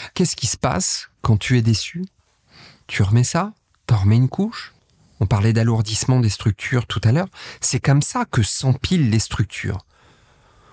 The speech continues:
On ne voit pas le problème spécifique, on n'en voit qu'une ombre,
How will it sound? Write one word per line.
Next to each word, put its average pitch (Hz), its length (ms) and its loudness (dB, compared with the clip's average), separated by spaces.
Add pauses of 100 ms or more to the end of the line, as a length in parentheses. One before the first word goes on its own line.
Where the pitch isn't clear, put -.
(140)
On 117 80 2
ne 120 100 2
voit 117 220 0
pas 185 220 0
le 202 160 2
problème 156 420 2
spécifique, - 920 -2 (320)
on 104 100 2
n'en 101 120 2
voit 107 320 0
qu'une 113 320 2
ombre, 123 400 2